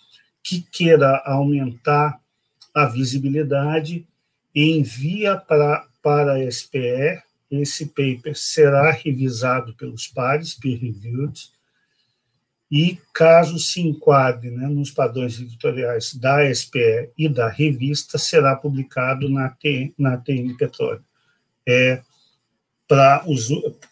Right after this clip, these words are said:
pra <clears throat> publicar os papers revisados pela S P E, você deve ser membro de um, uma das seções brasileiras, normalmente brasileiras, da S P E. Você tem que ser associado da S P E.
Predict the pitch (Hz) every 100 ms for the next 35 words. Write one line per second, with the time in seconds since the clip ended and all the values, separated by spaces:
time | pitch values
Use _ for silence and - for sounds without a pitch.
0 | - 135 131 131 135 - - 107 160 139
1 | - 180 160 156 143 131 123 - 135 123
2 | 139 113 - 147 131 127 127 - 131 127
3 | 131 - 151 147 147 170 135 131 123 -
4 | 147 135 127 139 143 151 156 127 160 85
5 | - 156 170 196 220 _ _ _ _ _
6 | _ - 143 175 196 160 151 156 - 147
7 | - - 139 147 - 131 139 135 131 117
8 | 139 131 175 - _ _ _ _ _ _
9 | 233 247 147 139 135 127 110 113 143 170
10 | - _ _ _ _ - 131 131 - -
11 | 117 - - 139 143 131 - 135 123 -
12 | 135 - 139 127 120 131 143 _ _ _
13 | - 117 120 117 113 - - 117